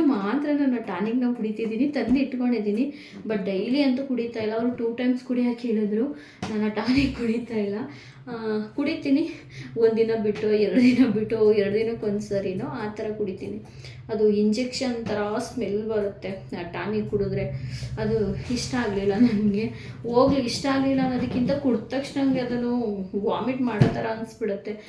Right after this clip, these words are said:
ಅದಕ್ಕೆ ಅಷ್ಟೊತ್ತು ತಗೋತಿಲ್ಲ. ಯಾವಾಗಾದ್ರೂ, ಆಮ್, ಮರ್ತ್ಕೊಳ್ಳೋ ಆ ಥರ ಸಿಚುವೇಶನ್ ಇರುತ್ತಲ್ಲ,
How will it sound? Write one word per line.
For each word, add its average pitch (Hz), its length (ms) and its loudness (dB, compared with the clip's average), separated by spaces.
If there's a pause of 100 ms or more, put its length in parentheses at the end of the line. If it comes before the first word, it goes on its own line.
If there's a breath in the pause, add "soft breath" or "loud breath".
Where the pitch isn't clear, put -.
(220 loud breath)
ಅದಕ್ಕೆ 262 280 -2
ಅಷ್ಟೊತ್ತು 269 360 -4
ತಗೋತಿಲ್ಲ. 208 400 0 (180)
ಯಾವಾಗಾದ್ರೂ, 247 920 2 (520 loud breath)
ಆಮ್, 214 260 -2 (800)
ಮರ್ತ್ಕೊಳ್ಳೋ 247 440 -2
ಆ 247 100 2
ಥರ 240 200 -4
ಸಿಚುವೇಶನ್ 240 600 -4
ಇರುತ್ತಲ್ಲ, 247 340 -6